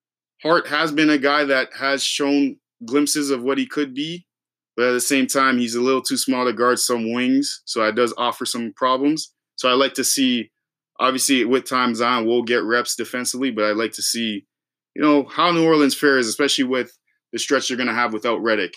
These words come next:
And obviously with the Mavericks, um,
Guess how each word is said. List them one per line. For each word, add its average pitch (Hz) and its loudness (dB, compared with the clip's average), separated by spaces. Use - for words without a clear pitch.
And 98 -4
obviously 120 0
with 117 0
the 113 2
Mavericks, 123 0
um, 98 0